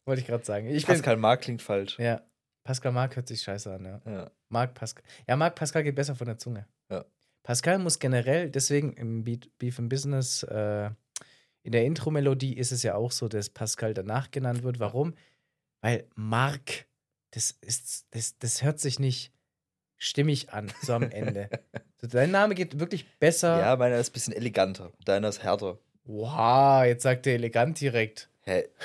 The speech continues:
Speaker 2: <laughs> Äh, das stimmt doch.
Speaker 1: Deiner
Speaker 2: Marc.
Speaker 1: geht, deiner geht besser von der Zunge, finde ich.
Speaker 2: Marc.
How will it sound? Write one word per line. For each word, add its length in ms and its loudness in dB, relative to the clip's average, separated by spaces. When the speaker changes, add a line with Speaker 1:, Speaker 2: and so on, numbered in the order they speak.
Speaker 2:
<laughs> 340 -10
Äh, 340 4
das 180 -4
stimmt 240 -6
doch. 220 6
Speaker 1:
Deiner 180 8
Speaker 2:
Marc. 120 8
Speaker 1:
geht, 220 0
deiner 240 8
geht 180 0
besser 280 4
von 180 -4
der 140 -6
Zunge, 400 -6
finde 160 -8
ich. 40 -6
Speaker 2:
Marc. 640 -8